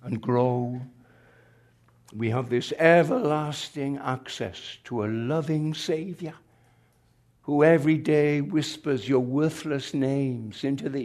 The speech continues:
ears of his Father in heaven, and because he loves you so much. You justify your depression because you were abused as a child.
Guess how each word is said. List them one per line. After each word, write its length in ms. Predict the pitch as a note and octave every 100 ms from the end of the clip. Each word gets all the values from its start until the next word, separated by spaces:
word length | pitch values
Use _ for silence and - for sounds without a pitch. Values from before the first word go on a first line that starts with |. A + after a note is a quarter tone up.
| B2+
ears 380 | C#3+ D#3 -
of 100 | C3
his 140 | A#2+ B2
Father 500 | - D3 D3 C#3+ C3+
in 100 | B2+
heaven, 460 | C3+ D#3 D3 E3+ C#3
and 160 | D3 - - - _ _ _ _ _ - - - -
because 260 | - D#3
he 160 | C3+ D3+
loves 460 | D3 B3+ A#3+ -
you 120 | C4 B3+
so 240 | - G3+
much. 540 | C#4 C#4+ C#4 - - - _ _ _ _ - _ _ - - _ _ _ _ _ _ _ _ _ _ _ _ _ _ _ - - _ _ _ _ _ _ _ _ _ _
You 200 | A2 B2
justify 600 | B2 E3+ - E3+ - -
your 200 | B2+ B2
depression 600 | A2 - - C3 - A#2+
because 540 | G2+ A2 - A2+ - - _ _ _ -
you 160 | G#2
were 160 | G#2 G2+
abused 420 | G2+ A#2+ A2 -
as 180 | A2 -
a 60 |
child. 520 | F#2+ - G#2 G2 F#2+